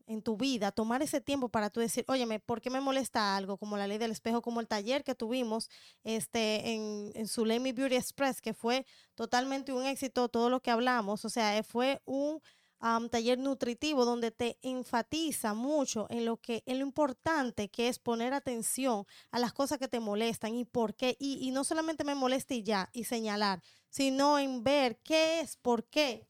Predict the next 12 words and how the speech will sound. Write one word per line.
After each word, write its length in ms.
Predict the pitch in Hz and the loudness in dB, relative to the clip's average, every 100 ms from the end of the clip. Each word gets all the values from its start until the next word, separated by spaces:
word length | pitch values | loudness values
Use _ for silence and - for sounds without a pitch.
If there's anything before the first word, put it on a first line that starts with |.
| _ | _
en 300 | 269 220 214 | -2 0 0
mí, 260 | 240 196 - _ _ _ | 0 -2 -8 _ _ _
porque 280 | 233 226 240 | -10 -2 0
uno 220 | 269 285 | 2 0
empieza 340 | 285 285 - 285 | 0 0 0 -2
por 160 | 226 | 0
uno 160 | 214 226 | 0 -2
primero. 420 | 247 202 165 170 _ - - - _ _ _ - - | -2 -4 -6 -12 _ -20 -20 -20 _ _ _ -20 -6
Ahora, 380 | 240 233 208 - - _ _ _ _ _ _ _ | 2 4 4 0 -12 _ _ _ _ _ _ _
¿cómo 200 | 370 466 415 | 0 2 -2
yo 100 | 440 | -4
contrarresto 840 | 392 349 285 220 240 226 - 180 | -4 0 0 2 0 0 -6 -14